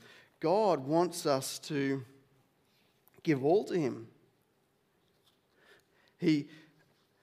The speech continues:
wants us to stand in awe of him. As the Rev-, book of Revelation says, "You are worthy, our Lord and God, to receive glory and honor and power, for you created all things,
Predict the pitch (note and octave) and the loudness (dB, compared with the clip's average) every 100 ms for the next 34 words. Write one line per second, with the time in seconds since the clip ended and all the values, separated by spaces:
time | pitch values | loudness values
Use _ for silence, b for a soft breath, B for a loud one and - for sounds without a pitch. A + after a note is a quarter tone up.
0 | _ - D3+ E3+ D3 - - B2 - D3+ | _ -4 -2 -2 -4 -8 -10 -10 -4 -2
1 | D3+ C#3 B2+ D#3 A#3 F#3+ A#2 A2 G#2+ - | -2 -2 -4 -4 -4 -6 -8 -10 -14 -20
2 | _ _ _ b b b b b - - | _ _ _ b b b b b -20 -12
3 | - C#3 B2+ C3+ D3+ C#3+ E3 D3+ D3 C3+ | -4 -4 -2 0 0 0 -6 -6 -2 0
4 | C3+ C#3+ C#3 B2+ A#2 C3 C3 B2+ D3+ D3+ | 0 -2 -4 -8 -8 -4 -4 0 0 2
5 | C3+ B2 C3 B2+ B2+ C3 C3 B2+ B2 A#2+ | 0 0 -2 -4 -4 -2 -2 -2 -8 -10
6 | - C3 A#2+ C3+ D3 D3+ C#3 C3+ C3+ C3 | -8 -8 -8 -4 0 0 0 0 0 -2
7 | A#2+ C3+ C3+ B2+ A#2 - C3+ C#3 G3 B3 | -4 -6 -2 -2 -4 -8 -6 -4 -4 -4
8 | - G#3+ G3+ A3 A#3 - G3+ G3+ G#3 G#3 | -2 2 4 2 0 -4 2 4 4 2
9 | G#3 A3+ D#3+ B2+ C3 - | 0 0 -2 -4 -10 -12